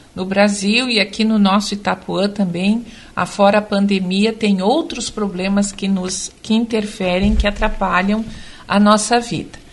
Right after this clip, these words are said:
Quer sejam eles comunitários, familiares, de trabalho. E tudo isso nos traz um desconforto muito grande.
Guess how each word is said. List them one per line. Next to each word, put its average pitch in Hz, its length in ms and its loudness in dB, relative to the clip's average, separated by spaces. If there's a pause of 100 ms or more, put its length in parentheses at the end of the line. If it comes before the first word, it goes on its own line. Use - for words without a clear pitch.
(240)
Quer 208 180 2
sejam 196 480 0
eles 180 420 -6
comunitários, 185 1200 -2 (320)
familiares, 202 1000 0 (120)
de 175 100 -10
trabalho. 185 540 -4 (360)
E 302 60 -2
tudo 294 340 0
isso 254 300 -4
nos 226 240 -2
traz 196 500 -2 (120)
um 220 160 2
desconforto 220 880 0
muito 202 500 2
grande. - 560 -10